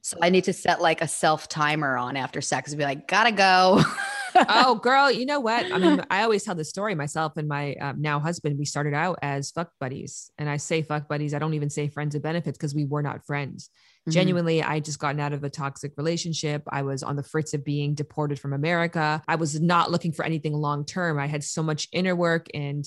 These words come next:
Speaker 2: I legally couldn't even work at the time. There's a lot happening in my life. And similarly, he had just moved to the neighborhood and he was, like, sleeping on a friend's couch. And neither one of us were in a place where we were like, "We should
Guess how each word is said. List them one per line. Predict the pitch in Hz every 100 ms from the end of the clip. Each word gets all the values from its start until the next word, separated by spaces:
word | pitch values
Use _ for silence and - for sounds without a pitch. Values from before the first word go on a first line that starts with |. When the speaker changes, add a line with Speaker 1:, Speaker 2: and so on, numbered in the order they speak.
| -
Speaker 2:
I | 160
legally | 190 196
couldn't | 175 175
even | 160 139
work | 147 156
at | 165
the | 147
time. | 156 135
There's | 160
a | 151
lot | 147 -
happening | 151 - 143
in | 139
my | 135
life. | 156 160 131 - 147
And | 147 147 143
similarly, | - - 196 196 170 156 151 147 147 _ _ _
he | - 196
had | 170
just | - 156 -
moved | 160 151 151 151 - -
to | 151
the |
neighborhood | 147 196 202 190 196 180
and |
he | 151 160
was, | 147
like, | 127
sleeping | - 165 156
on | 143
a | 143
friend's | 143 143
couch. | - 196 185 180
And | 151 143 - - _
neither | 226 233
one | 196 165
of |
us | 156 -
were | 151
in |
a | 139
place | - 147 147
where | 139
we | 143
were |
like, | 143 143
"We | 143 160
should | 147